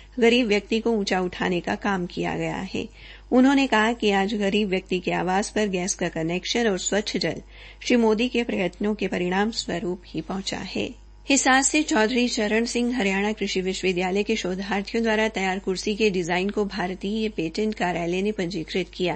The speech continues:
है और विश्वविद्यालय को इस डिजाइन के लिए प्रमाण पत्र भी मिल गया है।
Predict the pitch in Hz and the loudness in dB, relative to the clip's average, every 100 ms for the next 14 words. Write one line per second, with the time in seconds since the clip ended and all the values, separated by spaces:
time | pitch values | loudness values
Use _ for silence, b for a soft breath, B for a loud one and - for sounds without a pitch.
0 | 202 214 - - B B B B - 233 | -4 -8 -10 -10 B B B B 4 6
1 | 240 233 233 214 208 220 226 240 226 233 | 6 4 2 4 6 4 2 0 -2 -2
2 | 185 190 185 214 208 196 202 220 196 190 | -2 0 0 0 2 2 2 0 -2 -2
3 | 202 226 185 185 175 180 214 196 160 165 | -2 -2 -4 -4 -4 -4 -2 -2 -2 -2
4 | - 202 - - | -4 -6 -8 -10